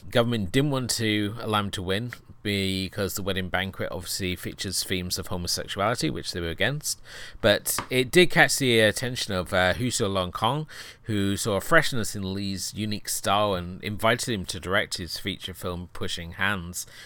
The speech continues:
which we're obviously going to be talking about this evening, along with The Wedding Banquet and Eat, Drink, Man, Woman, which make up his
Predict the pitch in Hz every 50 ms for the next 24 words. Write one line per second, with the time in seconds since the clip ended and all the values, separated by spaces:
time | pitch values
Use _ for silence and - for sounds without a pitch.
0 | - - - 95 87 - - 95 92 90 90 87 87 92 - - 87 82 - 98
1 | 95 90 87 - - 95 - - 98 90 - - 90 82 78 - - - - -
2 | 98 101 98 98 95 85 85 87 87 65 78 87 90 87 87 85 80 98 92 85
3 | - 92 82 85 78 87 90 82 - 87 85 87 - - 101 85 - - - -
4 | - - - - 92 101 - - 110 104 104 - - 104 98 92 85 - - 92
5 | 90 90 87 87 87 90 - - 92 98 110 110 107 90 87 87 - - - 104
6 | 98 90 - - - 101 90 90 76 - - - - - - - - 87 - -
7 | - - - 110 92 90 90 87 - -